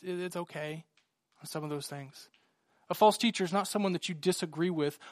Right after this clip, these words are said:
on those open-handed issues. And yet, I know people who would not come to Crosspoint because Andy doesn't have a suit and tie.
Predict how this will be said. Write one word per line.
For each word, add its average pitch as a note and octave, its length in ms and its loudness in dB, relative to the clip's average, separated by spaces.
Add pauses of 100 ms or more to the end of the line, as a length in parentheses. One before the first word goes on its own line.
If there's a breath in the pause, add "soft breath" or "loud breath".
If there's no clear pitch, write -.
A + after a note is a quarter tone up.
on E3 140 2
those D#3+ 160 2
open-handed E3+ 600 0
issues. D3 340 -4
And D#3+ 100 -2
yet, E3 200 0 (200 loud breath)
I E3 80 2
know F#3+ 140 8
people F#3 420 0 (140 loud breath)
who E3+ 120 6
would E3 360 4
not F3 260 6
come F3 160 2
to D#3 80 -4
Crosspoint D3+ 580 2
because D3+ 280 -4
Andy D#3 240 -2
doesn't D3 180 -2
have D3 160 -4
a C#3 40 -8
suit D3 220 -6
and D3 80 -14
tie. C#3+ 260 -4